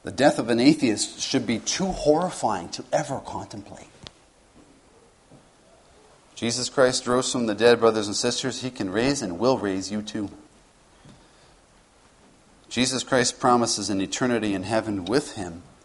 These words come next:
to every single person who believes in him. Fix your eyes on that. Come to Jesus. If you haven't already, live for Jesus, and he will give you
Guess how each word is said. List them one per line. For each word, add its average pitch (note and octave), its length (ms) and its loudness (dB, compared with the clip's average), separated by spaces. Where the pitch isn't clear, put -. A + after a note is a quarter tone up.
to D#2 100 -6
every A#2 260 -2
single A#2+ 340 -8
person G2+ 400 -10
who F#2+ 80 -14
believes D#2+ 440 -12
in F#2+ 120 -10
him. D#2+ 240 -16
Fix - 540 -6
your - 220 -10
eyes A#2+ 480 0
on G2+ 180 -12
that. - 380 -10
Come B2 300 -4
to G2 120 -12
Jesus. F#2+ 600 -10
If G2 160 -14
you F#2+ 60 -8
haven't G2+ 320 -4
already, A2 340 -4
live C3+ 260 2
for G#2 180 -10
Jesus, G2+ 600 -10
and F2 100 -16
he A#2+ 140 -4
will F#2+ 160 -4
give A#2 360 -4
you F#2+ 220 -10